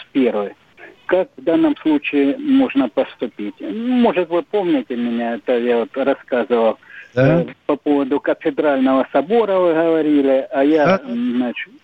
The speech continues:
Speaker 1: рассказал, что у меня нет обоих ног и со зрением плохо. Вот. И вот щас, м, какая-то странная ситуация возникла вот в доме-интернате номер два, где я вот нахожусь. Значит,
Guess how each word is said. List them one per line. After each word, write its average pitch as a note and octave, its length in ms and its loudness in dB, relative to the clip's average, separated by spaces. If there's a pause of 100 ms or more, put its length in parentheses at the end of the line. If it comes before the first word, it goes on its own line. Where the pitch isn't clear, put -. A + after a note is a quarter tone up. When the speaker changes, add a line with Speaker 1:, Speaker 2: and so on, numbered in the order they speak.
(100)
Speaker 1:
рассказал, C3+ 600 -2
что - 160 -4
у - 20 2
меня C3 240 4
нет B2 240 2
обоих B2 440 -2
ног F#3 320 0
и B2+ 180 -8
со B2+ 140 -2
зрением G#2 580 -4
плохо. F2+ 300 -20 (760)
Вот. C#3 360 0 (240)
И F#3+ 100 0
вот B3+ 220 0
щас, B3 260 0 (320)
м, E3 320 2
какая-то F#3 640 -2
странная F3 500 0
ситуация F3+ 580 -2
возникла A#2+ 560 0
вот A#2+ 160 0
в B2+ 120 0
доме-интернате A#2+ 880 -2
номер A#2 320 -2
два, A2 340 -4 (320)
где A#2+ 220 0
я A2+ 140 0
вот G#2 180 -2
нахожусь. A2 560 -4 (640)
Значит, F#3 420 0